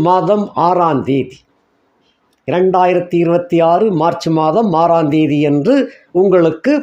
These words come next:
பொழுது விடிந்து விடுகின்றது. இருட்டிலிருந்து விடுபட்டு விடுகின்றீர்கள் மொத்தத்துல. அதுவரையிலும்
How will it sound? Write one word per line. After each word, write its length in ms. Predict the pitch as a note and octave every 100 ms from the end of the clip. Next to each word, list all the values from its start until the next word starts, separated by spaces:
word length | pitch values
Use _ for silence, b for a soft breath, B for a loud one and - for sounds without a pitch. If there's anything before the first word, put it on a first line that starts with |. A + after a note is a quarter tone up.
| -
பொழுது 360 | G3+ A#3 F#3+ G#3+
விடிந்து 400 | E3 F3 B3+ B3+ G#3
விடுகின்றது. 760 | C3 B2 A#2 D#2+ - - - - - _ _ _ _ _
இருட்டிலிருந்து 720 | D3+ A3 A3+ - F#3+ E3+ F3+ G#3
விடுபட்டு 440 | F#3 A3 G3 - E3
விடுகின்றீர்கள் 600 | D3 B2+ C3 A#2+ G#2+ A#2+
மொத்தத்துல. 540 | E3 - F3 F3 - B2 C#3 A2 - B B B G#3+
அதுவரையிலும் 600 | A3 A#3+ A#3 A3+ D4 D#4+